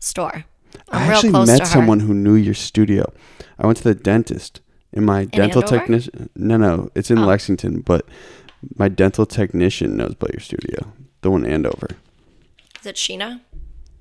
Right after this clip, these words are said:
Speaker 1: Is her name Sheena?
Speaker 2: Her name's, I think her name was Lisa.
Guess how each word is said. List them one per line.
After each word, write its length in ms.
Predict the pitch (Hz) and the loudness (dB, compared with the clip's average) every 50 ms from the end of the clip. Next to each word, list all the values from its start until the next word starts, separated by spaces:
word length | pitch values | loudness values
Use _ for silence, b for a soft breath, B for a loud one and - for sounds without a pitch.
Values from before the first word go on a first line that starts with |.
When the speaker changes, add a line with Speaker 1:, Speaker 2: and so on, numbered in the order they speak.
| - - | -20 -20
Speaker 1:
Is 80 | - | -20
her 80 | - 196 | -20 -20
name 140 | 196 185 - | -18 -16 -14
Sheena? 340 | - - 196 196 190 202 - - | -14 -14 -14 -16 -18 -16 -12 -8
Speaker 2:
Her 100 | 104 107 | -4 0
name's, 260 | 104 107 104 - - - - - _ _ | 0 0 0 0 -4 -8 -16 -18 _ _
I 80 | - 113 | -6 -2
think 100 | 110 110 | 0 2
her 60 | 117 | 2
name 160 | 117 113 104 | 2 2 2
was 180 | 98 87 - - | 0 -2 -4 -6
Lisa. 460 | 69 73 - - - - - - 104 | -8 -8 -8 -6 -6 -8 -8 -8 -10